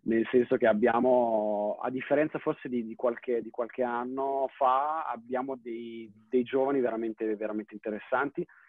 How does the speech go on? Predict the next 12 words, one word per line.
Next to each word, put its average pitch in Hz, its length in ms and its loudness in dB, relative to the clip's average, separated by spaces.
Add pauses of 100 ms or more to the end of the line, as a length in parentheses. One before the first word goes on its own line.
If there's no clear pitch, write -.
che 127 120 -6
stanno 160 220 2
facendo 143 360 0
carriera 135 500 4
in 127 100 -8
Italia, 151 340 -2
ma, 110 240 -6
ma, 104 400 -10
ma 104 120 -14
tanto 117 220 -12
anche 104 160 -12
all'estero. 101 460 -10